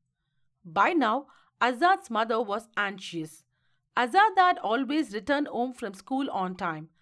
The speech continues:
but today he was yet to return home. Hence, she was waiting outside for him.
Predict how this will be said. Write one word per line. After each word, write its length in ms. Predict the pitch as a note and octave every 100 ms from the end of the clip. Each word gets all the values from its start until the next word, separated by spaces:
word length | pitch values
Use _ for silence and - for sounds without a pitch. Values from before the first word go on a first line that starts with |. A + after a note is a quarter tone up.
| _ _ -
but 200 | D3+ -
today 380 | D4+ A#3+ C4 - _ _
he 160 | C4+ D4
was 260 | D#4+ G3+
yet 200 | G3 C4+
to 140 | F#4 E4
return 400 | A#3+ A#3+ G#3 G#3+
home. 320 | G3+ F3 D#3+ _ _ _
Hence, 460 | - E4+ A#3+ D4 - _ _
she 220 | - E4+
was 300 | E4 E4 G#3+
waiting 400 | B3 D#4 F4+ D#4 -
outside 680 | A#3 - - C#4 G#3 A3 - _
for 300 | _ - C4+
him. 300 | C#4 G#3+ D3